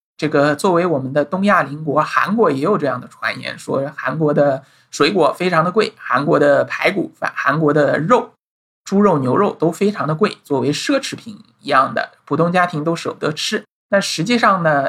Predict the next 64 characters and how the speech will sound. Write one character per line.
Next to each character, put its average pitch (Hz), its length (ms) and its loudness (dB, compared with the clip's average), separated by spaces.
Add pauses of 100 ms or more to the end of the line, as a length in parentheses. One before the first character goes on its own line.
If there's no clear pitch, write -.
呃， 135 300 -8
引 127 240 -8
用 147 500 -2
在 139 120 -16 (240)
酸 185 180 -4
菜 214 140 0
馆 - 180 -8
群 131 240 -14
里 165 80 -8
面 131 180 -8
的 127 80 -12
一 139 120 -6
位 143 360 -4 (240)
在 151 140 0
韩 151 380 0
国 147 340 4
打 - 160 -8
工 160 160 -6
的 185 80 -2
小 127 180 -4
伙 - 140 -10
伴 127 180 -8
金 170 220 -8
大 185 180 -2
虾， 170 400 -2 (300)
他 135 180 -2
的 123 600 -4
说 185 220 0
法 - 240 0
呢， - 120 -12
实 - 160 -10
际 277 160 -2
上 190 280 -2
也 107 180 -10
并 226 160 0
不 147 80 -2
是 175 140 -4
这 185 100 -2
样， 165 180 0 (160)
贵 240 280 0
虽 254 260 -2
贵， 254 320 0
但 160 160 -4
是 156 80 -14
对 190 160 0
于 151 80 2
工 226 240 2
薪 240 240 0
家 220 220 0
庭 131 320 -12
呢， 165 160 0 (240)
还 - 160 -4
是 311 120 -4
完 139 160 2
全 170 160 -4
吃 - 160 -8
得 135 140 -2
起 - 220 -8
的， - 200 -12
并 185 160 -2
没 151 120 0
有 151 240 0 (360)
国 127 180 -2
内 165 260 -4